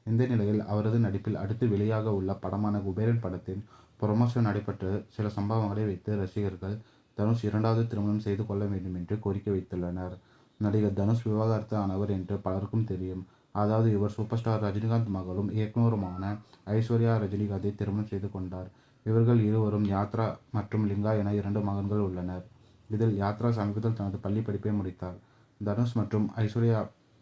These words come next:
ரஜினிகாந்த் கடந்த ஆண்டு விவாகரத்து பெற்று பிரிந்தார்கள். இது ரசிகர்களுக்கு அதிர்ச்சி அளித்தது. அதே நேரத்தில், அவர்களின் பிரிவு ஒருபுறம் இருந்தாலும், தங்களது மகன்களின் வளர்ச்சியில் இருவரும் நன்கு கவனம் செலுத்தி வருகிறார்கள்.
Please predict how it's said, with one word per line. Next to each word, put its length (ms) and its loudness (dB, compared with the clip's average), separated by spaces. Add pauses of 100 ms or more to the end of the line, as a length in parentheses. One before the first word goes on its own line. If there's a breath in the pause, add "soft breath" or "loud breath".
(200)
ரஜினிகாந்த் 460 2
கடந்த 340 0
ஆண்டு 220 0
விவாகரத்து 440 0
பெற்று 260 -4
பிரிந்தார்கள். 600 -2
இது 200 2
ரசிகர்களுக்கு 540 -2
அதிர்ச்சி 340 -4
அளித்தது. 500 -6 (400 soft breath)
அதே 260 2
நேரத்தில், 480 0
அவர்களின் 520 2
பிரிவு 360 2
ஒருபுறம் 440 2
இருந்தாலும், 480 -4
தங்களது 400 0
மகன்களின் 500 2
வளர்ச்சியில் 520 -2
இருவரும் 360 0
நன்கு 300 0
கவனம் 260 -2
செலுத்தி 280 -6
வருகிறார்கள். 640 -6